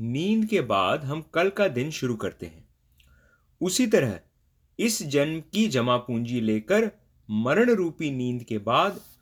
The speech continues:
फिर हमारी यात्रा शुरू होती है। इस जन्म का जो अंत है,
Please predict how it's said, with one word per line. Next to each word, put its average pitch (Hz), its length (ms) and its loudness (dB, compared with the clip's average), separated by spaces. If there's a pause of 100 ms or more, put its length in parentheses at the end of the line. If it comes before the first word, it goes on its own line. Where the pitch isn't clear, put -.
(140)
फिर 180 180 4
हमारी 120 540 -2
यात्रा 120 600 -4
शुरू 98 320 -6
होती 87 360 -8
है। 104 360 -2 (4000)
इस 220 240 2
जन्म 196 320 2
का 202 200 0
जो 185 240 2
अंत 175 360 -4
है, 170 400 -2